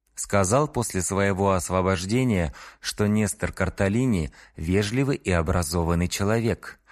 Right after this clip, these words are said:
преданный своему делу. Перуанская полиция сделала подкоп к зданию посольства. Полицейские просидели около двух суток в вырытом ими потайном тоннеле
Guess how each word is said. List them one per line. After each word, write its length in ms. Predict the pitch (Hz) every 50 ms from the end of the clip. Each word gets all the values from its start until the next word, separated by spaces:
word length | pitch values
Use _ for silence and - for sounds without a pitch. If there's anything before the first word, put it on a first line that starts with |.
| - - _ _
преданный 500 | - 90 87 85 85 82 87 87 90 90
своему 460 | 82 - - 90 92 92 92 95 95
делу. 500 | 95 92 110 120 101 80 76 73 69 - _ _ _ _ _ _ _ _ _ _ _ _ _ _
Перуанская 640 | - 101 98 104 113 131 147 147 - - - 101 95
полиция 640 | 90 - 101 90 90 95 101 98 - - 131 139 135
сделала 580 | 120 110 95 87 92 90 92 95 95 95 95
подкоп 460 | - - 90 85 - - 107 101 -
к 80 | 107 101
зданию 460 | 90 82 82 90 85 82 85 85 87
посольства. 880 | - - 95 - - - 98 87 76 69 - - 76 73 71 65 - _ _ _ _ _ _ _ _ _ _ _ _ _ -
Полицейские 760 | 107 98 95 95 90 - 131 143 156 143 - - - 85 82
просидели 720 | 78 - 95 85 - - 92 82 90 117 139 151 151 - -
около 340 | 104 101 98 - 113 113 110
двух 300 | 101 113 113 113 - -
суток 560 | - - 123 104 - 82 78 - - - -
в 140 | - 80 76
вырытом 440 | 76 95 107 131 131 - - 131 - -
ими 260 | - 107 107 107 110
потайном 640 | 107 - 101 95 - 90 87 85 87 87 87 90 87
тоннеле 640 | - - 95 101 104 101 95 90 78 73 71 71 -